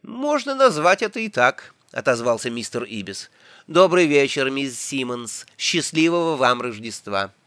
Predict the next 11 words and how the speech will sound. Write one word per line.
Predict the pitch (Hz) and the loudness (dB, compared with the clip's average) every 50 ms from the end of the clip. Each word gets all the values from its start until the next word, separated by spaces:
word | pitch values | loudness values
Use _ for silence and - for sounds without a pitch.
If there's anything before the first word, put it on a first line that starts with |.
| _ _ _ _ _ _ _ _ _ _ _ _ _ _ _ _ _ _ _ _ _ | _ _ _ _ _ _ _ _ _ _ _ _ _ _ _ _ _ _ _ _ _
Те, | - 170 156 | -4 -4 -4
кто | - - 151 | -2 -4 -6
привезли | 120 139 135 131 139 135 127 131 139 | -4 -4 -4 -4 -4 -6 -6 -6 -6
меня | 131 127 127 131 120 | -6 -4 -4 -6 -6
сюда, | - - 131 135 165 165 | -6 -6 -2 -2 -2 0
поднялись | - 123 104 107 113 110 110 117 107 - | -2 -4 -6 -6 -6 -6 -6 -6 -6 -6
по | - 113 | -6 -6
Миссисипи | 113 117 113 107 - 117 104 - - 214 233 214 - 135 | -4 -6 -8 -8 -10 -10 -10 -8 -8 -8 -6 -6 -4 -6
в | 110 101 | -6 -6
незапамятные | 123 131 131 123 120 139 135 - - 226 285 320 330 311 262 - - 226 220 208 202 | -6 -6 -4 -2 -2 -2 0 0 0 0 0 0 -4 -8 -14 -12 -8 -6 -2 -2 0
времена. | 185 180 180 170 170 165 160 151 143 135 123 107 | 0 0 0 0 0 -2 0 2 2 2 0 -2